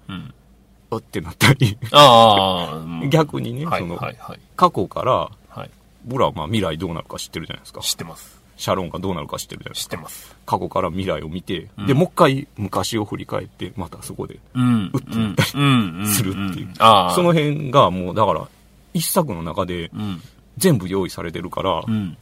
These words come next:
Speaker 2: もう、いろんなバリエーションで食べることが
Speaker 1: あ、なるほどね。
Speaker 2: できると。
Speaker 1: うん、うん、うん。
Speaker 2: で、そんなんもう最高に決まってるやんっていう
Speaker 1: ああ、なるほどね。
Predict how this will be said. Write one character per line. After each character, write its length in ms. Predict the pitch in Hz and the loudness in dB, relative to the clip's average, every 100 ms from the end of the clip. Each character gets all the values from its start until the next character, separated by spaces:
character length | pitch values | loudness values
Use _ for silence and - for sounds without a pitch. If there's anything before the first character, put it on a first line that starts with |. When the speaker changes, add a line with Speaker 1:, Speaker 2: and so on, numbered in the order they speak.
| - | -6
Speaker 2:
も 360 | 117 110 107 117 | -2 -2 -4 -8
う、 80 | 147 _ _ _ - | -16 _ _ _ -6
い 100 | 190 | 2
ろ 120 | 233 | 4
ん 60 | 220 | 6
な 80 | 123 | 4
バ 180 | 110 | 4
リ 120 | 117 110 | 2 2
エ 40 | |
ー 40 | 110 | 0
シ 100 | 117 | 0
ョ 20 | |
ン 40 | |
で 80 | 107 | -2
食 200 | - 92 | -2 -4
べ 80 | 92 | -4
る 80 | 90 | -4
こ 100 | 113 | -4
と 60 | |
が 140 | 107 - - | -2 -4 4
Speaker 1:
あ、 180 | 127 113 - - | 6 6 2 -12
な 160 | 107 104 | -6 -4
る 80 | |
ほ 60 | 98 | -4
ど 40 | 90 | 0
ね。 80 | |
Speaker 2:
で 40 | 135 | -2
き 200 | - 104 | -2 -8
る 140 | 90 | -8
と。 140 | - - - | -14 -18 -14
Speaker 1:
う 40 | 95 | -8
ん、 40 | |
う 20 | |
ん、 40 | 95 | -6
う 40 | |
ん。 520 | 82 87 76 69 55 - - | -6 -8 -10 -12 -14 -16 -16
Speaker 2:
で、 60 | |
そ 160 | 107 147 | -10 -8
ん 140 | 180 | -6
な 80 | 156 | -6
ん 60 | 85 | -8
も 200 | 82 85 | -10 -12
う 20 | |
最 340 | - - 175 185 | -10 -8 -8 -8
高 280 | - 175 180 | -8 -6 -4
に 80 | 160 | -6
決 140 | 151 | -4
ま 80 | 165 | -4
っ 60 | |
て 280 | 151 _ 151 | -4 _ 0
る 100 | 156 | 2
や 100 | 123 | 2
ん 120 | 85 | 0
っ 20 | 85 | -4
て 100 | - | 8
い 20 | |
う 40 | |
Speaker 1:
あ 760 | 127 127 113 110 101 95 95 82 87 | 12 12 12 12 10 8 6 0 -4
あ、 40 | |
な 140 | 101 98 | -4 -4
る 60 | |
ほ 80 | 87 | -6
ど 40 | 90 | -8
ね。 160 | 139 | -12